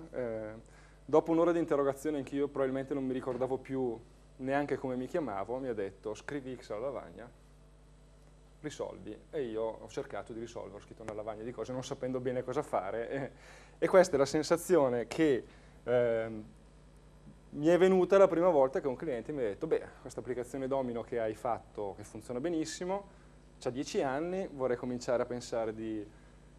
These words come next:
portarla sul tablet, sul, eh, sul cellulare, piuttosto che farla diventare internazionale,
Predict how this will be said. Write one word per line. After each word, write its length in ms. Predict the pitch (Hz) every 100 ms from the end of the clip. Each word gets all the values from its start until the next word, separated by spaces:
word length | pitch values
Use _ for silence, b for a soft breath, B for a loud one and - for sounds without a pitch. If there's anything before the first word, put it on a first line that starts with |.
| -
portarla 380 | 120 117 107 107
sul 260 | - 110
tablet, 400 | - 113 113 110
sul, 340 | - - 107 104
eh, 880 | 98 101 101 104 104 107 104 -
sul 200 | 104 117
cellulare, 640 | - 120 131 185 190 170 139
piuttosto 400 | 113 - 107 117
che 100 | 117
farla 220 | - 110
diventare 420 | 110 107 107 107
internazionale, 920 | 107 110 107 113 - 170 104 92 120